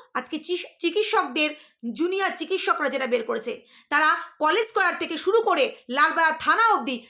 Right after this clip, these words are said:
তারা এই প্রতিবাদের মিছিলটা চালাবে এবং তাদের প্রতিবাদটা কিন্তু শান্তিপূর্ণভাবেই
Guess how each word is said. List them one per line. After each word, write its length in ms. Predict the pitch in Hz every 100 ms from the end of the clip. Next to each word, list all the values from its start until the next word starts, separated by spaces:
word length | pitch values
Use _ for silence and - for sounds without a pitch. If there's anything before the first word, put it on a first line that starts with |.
| _
তারা 140 | 277
এই 280 | 330 302 359
প্রতিবাদের 540 | - 277 311 330 320
মিছিলটা 340 | 254 254 311 302
চালাবে 440 | 285 247 214 196 - - -
এবং 200 | 285 320
তাদের 200 | 330 311
প্রতিবাদটা 480 | 320 403 440 427
কিন্তু 220 | 392 339 381
শান্তিপূর্ণভাবেই 1300 | - 285 277 339 294 294 330 240 247 392 285 -